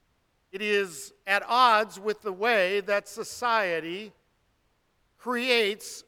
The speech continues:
normalized life. It's really, really, really hard and terribly challenging. University Chapel theme for twenty seventeen,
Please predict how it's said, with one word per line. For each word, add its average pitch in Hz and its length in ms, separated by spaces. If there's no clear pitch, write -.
normalized 202 1120
life. 208 680
It's - 160
really, 180 640
really, 156 640
really 143 720
hard 110 480
and 151 240
terribly 147 540
challenging. 104 640
University 165 540
Chapel 175 540
theme 165 480
for 139 340
twenty 160 320
seventeen, 156 800